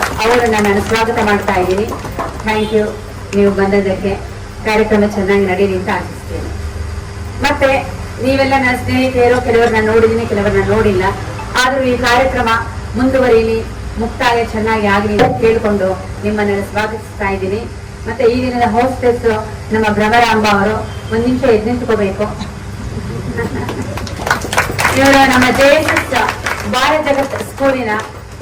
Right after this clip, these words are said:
ಟೀಚರ್ ಆಗಿ ಕೆಲಸ ಮಾಡಿದ್ದಾರೆ. ಅಷ್ಟು ಟೀಚರ್ ಆಗಿದ್ರು ಸಹ ಮಾತಾಡಕ್ಕೆ ಬೇಡ ಅಂತಿದ್ದಾರೆ.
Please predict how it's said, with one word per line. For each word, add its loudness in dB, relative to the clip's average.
ಟೀಚರ್ -4
ಆಗಿ 0
ಕೆಲಸ -4
ಮಾಡಿದ್ದಾರೆ. -2
ಅಷ್ಟು -4
ಟೀಚರ್ 2
ಆಗಿದ್ರು -4
ಸಹ 0
ಮಾತಾಡಕ್ಕೆ -2
ಬೇಡ 4
ಅಂತಿದ್ದಾರೆ. 0